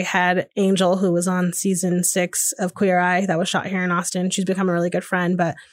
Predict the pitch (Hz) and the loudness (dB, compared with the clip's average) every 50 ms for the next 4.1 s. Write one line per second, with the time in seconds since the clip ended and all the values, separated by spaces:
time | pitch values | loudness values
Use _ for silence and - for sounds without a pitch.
0 | - - - _ - 196 185 - 185 180 - - 190 185 180 - 196 202 185 180 | -20 -20 -14 _ -4 -2 0 0 0 -2 0 0 2 2 2 2 2 2 0 0
1 | - - 190 185 185 190 185 196 180 180 180 _ 185 180 185 180 190 190 208 196 | -2 -2 -2 0 0 0 0 0 -2 -2 -2 _ -2 -2 0 0 0 0 0 0
2 | 196 190 190 190 202 208 196 196 190 185 175 180 180 185 185 185 - 202 190 185 | 0 2 2 2 2 2 2 2 2 2 0 0 0 0 -2 -2 -2 0 0 0
3 | 185 185 190 190 190 190 190 180 - - 180 196 202 - - - - 170 170 175 | 2 2 2 2 2 2 0 0 0 0 0 0 0 -2 -2 -4 -2 -2 0 -2
4 | - | -2